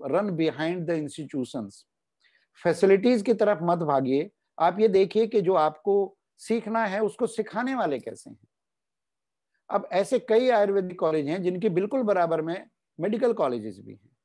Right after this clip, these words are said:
उसका इंफ्रास्ट्रक्चर और आयुर्वेद के, <clears throat> सॉरी, आयुर्वेद कॉलेज के इंफ्रास्ट्रक्चर में बहुत अंतर दिखाई देगा, लेकिन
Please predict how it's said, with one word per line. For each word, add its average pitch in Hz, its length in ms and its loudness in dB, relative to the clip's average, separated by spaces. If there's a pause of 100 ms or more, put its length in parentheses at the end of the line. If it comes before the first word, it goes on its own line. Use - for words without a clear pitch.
(1000)
उसका 180 300 0
इंफ्रास्ट्रक्चर 220 800 -2
और 196 200 0
आयुर्वेद 175 420 2
के, 240 300 -2
<clears throat> 190 600 0
सॉरी, 101 220 -4 (380)
आयुर्वेद 175 500 2
कॉलेज 180 360 2
के 202 120 2
इंफ्रास्ट्रक्चर 196 680 -4
में 214 240 -6
बहुत 170 340 -2
अंतर 143 240 -2
दिखाई 123 360 -6
देगा, 107 380 -10 (540)
लेकिन 285 420 0